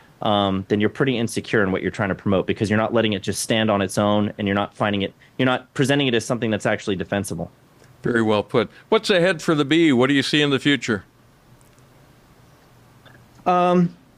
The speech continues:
Speaker 1: we're gonna keep doing what we're doing. Um, you know, we wanna grow. We wanna reach a broader audience. I think a lot of what's,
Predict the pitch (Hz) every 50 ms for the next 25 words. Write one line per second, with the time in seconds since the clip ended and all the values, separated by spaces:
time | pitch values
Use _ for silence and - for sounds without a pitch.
0 | - _ _ _ _ _ - - - - - - 190 196 214 214 - - 214 196
1 | 165 190 196 214 214 196 165 - 143 131 110 107 147 175 185 151 135 135 151 156
2 | - _ - - 147 131 127 127 123 131 127 - _ - 160 143 139 139 139 147
3 | 147 151 143 139 160 160 131 104 120 123 127 139 147 143 127 127 131 120 131 131
4 | 127 - 127 101 120 117 123 123 110 - 110 110 120 127 135 143 - - 117 107
5 | - 120 107 110 107 107 110 120 120 120 107 101 - -